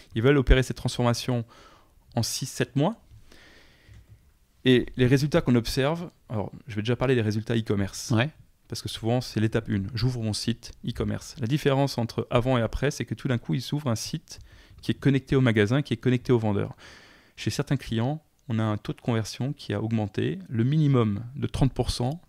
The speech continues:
Speaker 1: le maximum que l'on observe aujourd'hui, c'est cent quarante pour cent.
Speaker 2: D'accord.
Speaker 1: Le taux de conversion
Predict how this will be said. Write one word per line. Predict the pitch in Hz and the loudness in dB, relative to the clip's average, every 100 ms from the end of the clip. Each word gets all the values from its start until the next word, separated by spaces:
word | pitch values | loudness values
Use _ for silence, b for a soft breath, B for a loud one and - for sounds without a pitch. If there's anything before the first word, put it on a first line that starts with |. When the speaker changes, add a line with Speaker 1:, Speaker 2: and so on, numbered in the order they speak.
| - | -8
Speaker 1:
le | 131 | -2
maximum | 127 127 - 123 139 | 0 0 -2 -2 0
que | 120 | 0
l'on | |
observe | 113 - 135 | -2 -2 -2
aujourd'hui, | 113 113 147 | -2 -2 -4
c'est | - | -6
cent | 117 143 | -6 -4
quarante | 123 120 | -4 -4
pour | - - | -6 -10
cent. | 135 - _ _ _ - | -14 -18 _ _ _ -2
Speaker 2:
D'accord. | 104 - - - | -2 -2 -10 -10
Speaker 1:
Le | - | 0
taux | 202 | 0
de | - | 6
conversion | 143 127 - 135 | 6 6 2 -2